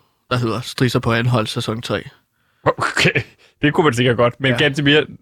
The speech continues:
Speaker 2: øh, hvis det er enkeltstående værk, så skal den jo ikke hedde sæson tre.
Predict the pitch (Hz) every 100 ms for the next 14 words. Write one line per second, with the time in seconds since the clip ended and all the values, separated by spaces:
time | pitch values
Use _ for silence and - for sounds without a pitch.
0 | _ _ _ _ 277 311 _ _ _ _
1 | _ _ - - - - 135 135 - 143
2 | - 87 - - 151 143 151 156 196 196
3 | 185 175 139 120 113 131 165 - 131 170
4 | 127 160 123 123 123 - 151